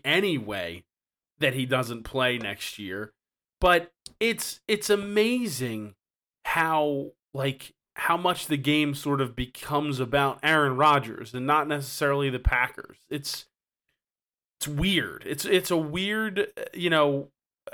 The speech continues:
conflict of, he's obviously back-to-back M V P, probably, you know, top,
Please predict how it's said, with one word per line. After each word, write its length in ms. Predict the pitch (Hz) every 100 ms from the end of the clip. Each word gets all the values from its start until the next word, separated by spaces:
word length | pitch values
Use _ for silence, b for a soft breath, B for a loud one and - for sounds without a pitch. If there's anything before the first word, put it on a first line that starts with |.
| - - -
conflict 920 | - 165 160 165 170 - 165 151 156
of, 320 | 147 131 113 _ _ _ _ _ _ _ -
he's 400 | 165 156 139 - -
obviously 640 | - 165 170 170 165 160 151
back-to-back 560 | 135 147 139 151 147 151
M 160 | 151
V 140 | 139 135
P, 640 | - 156 147 143 139 143 _ _ -
probably, 720 | 165 160 156 151 147 143 143 _ _ _ -
you 80 | 147
know, 260 | 143 139 - -
top, 340 | - 156 147